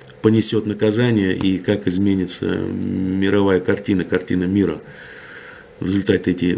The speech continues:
этой эпидемии. Потому что, ну, кто-то, кто-то за это должен ответить, за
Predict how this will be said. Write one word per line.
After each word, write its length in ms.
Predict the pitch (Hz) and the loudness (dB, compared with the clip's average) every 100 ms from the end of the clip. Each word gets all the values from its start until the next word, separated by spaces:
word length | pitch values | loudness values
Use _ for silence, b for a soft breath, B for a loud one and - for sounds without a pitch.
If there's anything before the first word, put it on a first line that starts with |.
| 92 98 | 0 0
этой 200 | 92 95 | 2 0
эпидемии. 580 | 92 98 95 85 85 80 - | 0 0 0 0 -2 -6 -12
Потому 240 | - 87 90 | -8 -4 -4
что, 200 | - 90 | -6 -6
ну, 300 | 92 107 98 - - B B B B B - | -6 -6 -8 -14 -20 B B B B B -8
кто-то, 340 | - 147 170 | 4 4 6
кто-то 360 | 175 - 156 165 | 0 2 4 4
за 120 | 151 | 4
это 200 | 165 151 | 4 2
должен 480 | 147 135 160 143 110 | 2 2 4 4 4
ответить, 440 | 107 107 90 - | 4 2 0 -2
за 480 | 90 90 98 95 95 | -2 0 2 2 -2